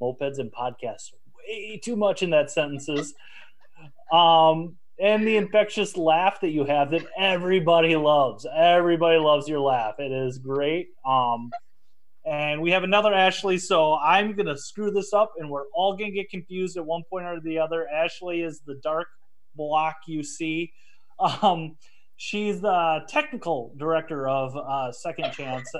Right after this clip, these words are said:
Um, how does everything sound on your end in the, in the Brap Cave there, Ashley?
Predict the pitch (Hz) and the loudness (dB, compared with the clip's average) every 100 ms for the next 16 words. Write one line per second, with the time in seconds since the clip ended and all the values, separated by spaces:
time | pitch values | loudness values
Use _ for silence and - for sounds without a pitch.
0 | 160 139 131 131 131 180 208 190 202 185 | -2 0 0 -2 -2 -2 0 -2 -4 -6
1 | 185 156 - 175 175 175 160 160 156 156 | -8 -10 -8 -4 -4 -2 -4 -4 -8 -8
2 | 165 165 156 151 160 165 160 151 147 139 | -8 -10 -16 -14 -12 -12 -14 -8 -6 -4
3 | 135 131 127 - - 143 143 131 123 131 | -2 -2 -4 -8 -14 -14 -10 -10 -6 -6
4 | 131 131 131 120 110 113 110 110 110 - | -6 -8 -12 -12 -12 -14 -12 -10 -12 -14
5 | 113 98 | -18 -18